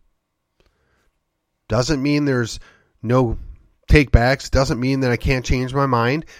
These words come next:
It just means that when I give my word, I keep it. I would expect at this point we're all adults and we know that elected officials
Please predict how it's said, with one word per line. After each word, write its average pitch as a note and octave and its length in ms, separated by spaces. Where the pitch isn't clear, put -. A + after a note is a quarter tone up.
It B2+ 60
just D3+ 260
means C#3 280
that B2 120
when A#2 120
I A#2+ 60
give C#3 140
my E3 140
word, C3 380
I B2 80
keep C#3+ 300
it. - 100
I B2+ 260
would D#3+ 140
expect - 520
at B2+ 120
this C#3+ 180
point B2 320
we're A2 140
all B2 180
adults A#2 400
and G#2+ 100
we A2 120
know A2+ 240
that A2 160
elected G#2 380
officials A2+ 600